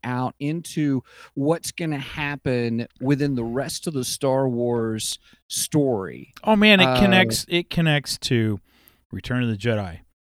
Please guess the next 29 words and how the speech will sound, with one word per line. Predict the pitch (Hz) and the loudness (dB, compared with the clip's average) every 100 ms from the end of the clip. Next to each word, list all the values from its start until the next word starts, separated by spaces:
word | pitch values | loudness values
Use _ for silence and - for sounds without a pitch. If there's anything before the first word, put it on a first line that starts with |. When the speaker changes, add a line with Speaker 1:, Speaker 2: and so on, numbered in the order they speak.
| _ | _
Speaker 2:
It | 120 120 | -4 -2
connects, | 123 120 117 - - _ | 0 0 -2 -6 -18 _
connects | 143 127 120 - | 0 2 0 -4
to | - 117 113 | -2 0 0
Revenge | 110 117 123 113 | 0 0 0 0
of | 107 | -4
the | |
Sith. | 90 - 98 85 - - _ _ - _ _ - | -6 -8 -8 -10 -20 -20 _ _ -20 _ _ -6
Speaker 1:
Yep. | 110 110 | -2 0
Speaker 2:
Um, | 165 208 _ _ _ _ | -2 -6 _ _ _ _
I | 139 | 2
think | 143 156 135 | 4 2 2
it | 127 | -2
connects | - 135 127 117 - | -2 0 0 -2 -8
to | - 131 120 120 117 117 | -6 -2 0 2 0 2
Last | 135 127 120 - | 2 2 0 -6
Jedi. | 104 90 - - _ _ _ _ _ _ | -10 -10 -16 -20 _ _ _ _ _ _
Uh, | 107 107 104 101 98 101 107 110 98 | -4 -2 -2 -2 -4 -8 -8 -6 -6
um, | 95 123 | -6 0
Speaker 1:
Yes, | 139 113 | 2 2
Speaker 2:
yeah, | 120 135 | -2 -2
Speaker 1:
it | |
does. | 135 139 120 131 | -2 -2 -2 -6
Speaker 2:
th-, | - 139 | -8 -4
just, | 170 - - | -2 -2 -6
oh | 156 143 120 | -4 -4 -4
my | 110 110 | -6 -2
Speaker 1:
Possibly. | 147 113 117 123 | 0 2 2 -2
Speaker 2:
gosh, | - | -4